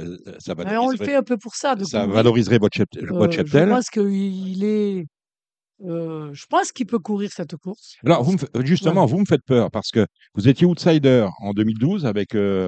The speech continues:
Speaker 2: Après
Speaker 1: avec, avec, euh,
Speaker 2: Ayalanda.
Speaker 1: Ayalanda, euh, totalement. Il y avait, il y avait, il y avait
Speaker 2: Cent trente-cinq contre un.
Speaker 1: cent trente-cinq
Speaker 2: Et
Speaker 1: contre
Speaker 2: puis
Speaker 1: un.
Speaker 2: bien, moi, parce qu'elle a jamais gagné de groupe,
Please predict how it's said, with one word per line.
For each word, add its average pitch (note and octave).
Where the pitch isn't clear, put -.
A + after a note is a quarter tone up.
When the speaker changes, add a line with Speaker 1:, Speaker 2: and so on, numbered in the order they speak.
Speaker 2:
Après F2+
Speaker 1:
avec, G2
avec, F2+
euh, E2+
Speaker 2:
Ayalanda. G3
Speaker 1:
Ayalanda, B2+
euh, G2
totalement. C#3+
Il A#2
y G2+
avait, F#2
il F2
y F#2
avait, F#2
il G2
y -
avait -
Speaker 2:
Cent -
trente-cinq B3
contre F3+
un. E3
Speaker 1:
cent C3+
trente-cinq G#2+
Speaker 2:
Et G2
Speaker 1:
contre B2+
Speaker 2:
puis D#3+
Speaker 1:
un. F3+
Speaker 2:
bien, B3
moi, G#3+
parce -
qu'elle G3+
a G3
jamais C4
gagné G#3
de F3+
groupe, F#3+